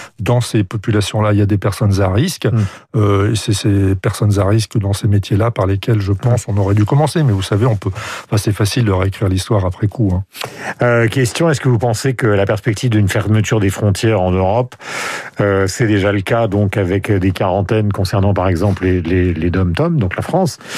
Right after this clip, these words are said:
Speaker 2: euh, est-ce que vous considérez que c'est une chose quasiment obligatoire maintenant ?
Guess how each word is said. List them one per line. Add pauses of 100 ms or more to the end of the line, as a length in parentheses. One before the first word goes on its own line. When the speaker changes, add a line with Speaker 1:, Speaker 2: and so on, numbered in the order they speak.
(260)
Speaker 2:
euh,
est-ce
que
vous
considérez (180)
que
c'est
une
chose (500)
quasiment
obligatoire
maintenant ?